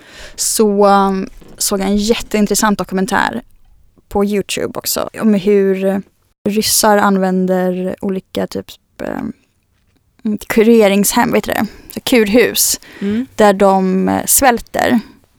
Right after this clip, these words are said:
Speaker 2: Mhm.
Speaker 1: Alltså inte, nej, vad fastar heter det ju såklart.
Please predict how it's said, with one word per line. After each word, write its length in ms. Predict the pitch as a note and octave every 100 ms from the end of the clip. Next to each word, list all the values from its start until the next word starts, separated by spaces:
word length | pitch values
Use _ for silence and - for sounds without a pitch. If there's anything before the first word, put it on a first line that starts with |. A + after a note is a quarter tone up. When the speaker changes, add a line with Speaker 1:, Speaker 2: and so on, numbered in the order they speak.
| _ _ _
Speaker 2:
Mhm. 280 | - G3+ C#4+
Speaker 1:
Alltså 200 | A#3+ G#3+
inte, 640 | - A3+ G3+ - _ - A3
nej, 140 | A3+ F#3
vad 100 | F3
fastar 460 | - A3+ - - F3
heter 200 | - -
det 40 |
ju 60 | -
såklart. 240 | - -